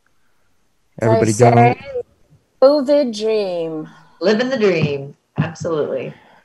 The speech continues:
Speaker 2: Uh, yeah, I know, right? The, uh, the three-card Monty of the covid, uh, the covid virus. We don't know.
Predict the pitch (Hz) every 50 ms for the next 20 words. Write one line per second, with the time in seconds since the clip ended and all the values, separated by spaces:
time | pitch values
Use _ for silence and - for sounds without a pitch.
0 | _ _ - 131 143 139 135 131 117 120 127 127 139 139 117 117 113 113 117 120
1 | 123 139 131 - - 127 123 120 117 113 113 113 110 110 - _ - 117 113 -
2 | 143 143 143 139 131 - 143 127 123 117 120 120 120 120 - - 117 113 107 107
3 | 98 - - _ _ 110 107 - 117 117 110 107 110 113 107 98 117 110 101 101
4 | 101 98 85 - - _ 110 - - 117 104 104 104 92 101 98 98 95 95 101
5 | 95 - - - - - 113 107 110 107 101 104 104 104 104 104 104 101 95